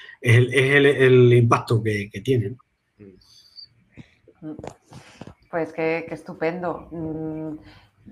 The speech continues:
Speaker 2: yo preguntaría ahora una cosa también que, que hemos hablado antes de empezar, Juan Luis,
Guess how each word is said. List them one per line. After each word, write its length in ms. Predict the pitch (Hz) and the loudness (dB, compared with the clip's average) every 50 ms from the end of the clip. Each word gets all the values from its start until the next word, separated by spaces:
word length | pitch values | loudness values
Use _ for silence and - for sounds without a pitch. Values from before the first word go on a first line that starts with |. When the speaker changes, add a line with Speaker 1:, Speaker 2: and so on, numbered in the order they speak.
| - 147 151 | -20 -20 _
Speaker 2:
yo 220 | - 175 185 190 185 | -10 -8 -8 -6 -6
preguntaría 800 | 202 214 220 220 208 208 202 196 190 196 196 196 196 190 190 190 | -6 -6 -6 -6 -4 -4 -4 -2 -2 0 2 2 4 2 2 0
ahora 360 | 185 92 151 196 196 196 208 | -2 -2 -2 -2 -2 -4 -6
una 220 | 214 208 202 196 | -4 -6 -6 -6
cosa 240 | 202 196 190 202 208 | -6 -10 -12 -12 -6
también 360 | 202 196 190 190 190 208 208 | -6 -6 -6 -6 -10 -10 -8
que, 420 | 208 214 202 196 185 180 175 175 175 | -8 -6 -6 -4 -4 -4 -6 -6 -8
que 60 | 180 | -10
hemos 180 | 170 175 175 185 | -12 -12 -10 -10
hablado 280 | 185 180 180 180 185 | -8 -4 -4 -4 -4
antes 240 | 185 185 185 196 190 | -4 -8 -8 -12 -12
de 60 | 196 | -12
empezar, 520 | 185 170 - 180 170 - 185 196 226 240 240 | -14 -10 -10 -12 -8 -6 -4 -4 -4 -4 -6
Juan 240 | - 208 190 185 180 | -8 -10 -10 -10 -10
Luis, 360 | 190 220 247 247 - _ | -10 -10 -10 -10 -12 _